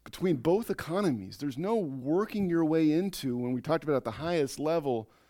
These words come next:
of being, you know, elect or, or, or being saved. And so we saw that we needed to be effectually called. We needed to be made alive. We needed to be given the gifts of repentance and faith. This all goes back to everything we've looked at in the past classes.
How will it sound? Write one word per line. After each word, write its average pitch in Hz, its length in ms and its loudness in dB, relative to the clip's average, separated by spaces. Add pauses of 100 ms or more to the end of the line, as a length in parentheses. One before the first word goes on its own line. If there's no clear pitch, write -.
(320)
of 117 220 -4
being, 147 500 4 (180)
you 123 140 -2
know, 113 320 0
elect 131 540 0
or, 113 120 2 (120)
or, 131 240 2
or 127 200 0
being 147 460 2
saved. 156 640 -2 (1120)
And 123 260 -2
so 151 180 4
we 139 180 2
saw 170 380 4
that 131 140 0
we 135 120 0
needed 147 180 2
to 135 60 -4
be 139 100 2
effectually 135 420 -2
called. 139 400 2
We 120 140 -2
needed 135 180 0
to 127 60 -4
be 135 100 0
made 135 160 2
alive. 127 560 0
We 120 100 -2
needed 135 140 2
to 123 60 -6
be 123 100 -4
given 143 320 0
the 127 80 0
gifts 147 380 0
of 120 100 -4
repentance 123 420 -4
and 117 120 -10
faith. 160 240 -2
This 160 240 -4
all 208 240 4
goes 185 240 4
back 175 280 0
to - 140 -4
everything 180 380 0
we've 156 160 2
looked 165 240 -2
at 131 160 0
in 156 220 -4
the 180 60 -2
past 151 460 -2 (460)
classes. 156 680 4